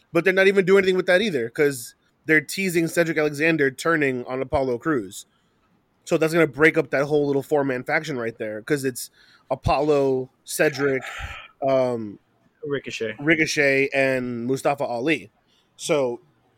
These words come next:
Speaker 1: because of what happened on Raw this week, which we'll get to, there's a slight hint or a buzz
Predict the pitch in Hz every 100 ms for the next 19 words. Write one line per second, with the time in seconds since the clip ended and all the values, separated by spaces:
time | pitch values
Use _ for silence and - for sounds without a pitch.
0 | - 160 160 170 151 147 143 143 139 135
1 | 120 147 202 151 - 120 127 - _ _
2 | _ _ _ _ _ _ _ _ _ -
3 | 165 160 156 143 123 - 127 131 _ _
4 | _ _ _ _ _ _ _ _ _ _
5 | _ _ _ _ _ - 147 156 143 143
6 | - 165 131 139 165 165 - _ _ _
7 | _ _ _ _ 143 143 123 147 143 131
8 | 143 -